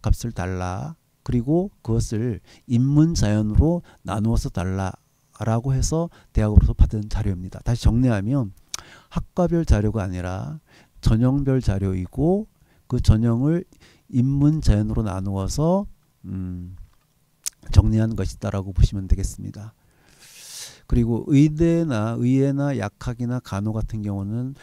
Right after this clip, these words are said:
다른 과에 비해서 상대적으로 점수가 높기 때문에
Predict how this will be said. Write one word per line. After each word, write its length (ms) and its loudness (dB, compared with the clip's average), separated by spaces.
다른 240 -2
과에 180 0
비해서 320 -2
상대적으로 420 -2
점수가 360 0
높기 200 -2
때문에 600 -6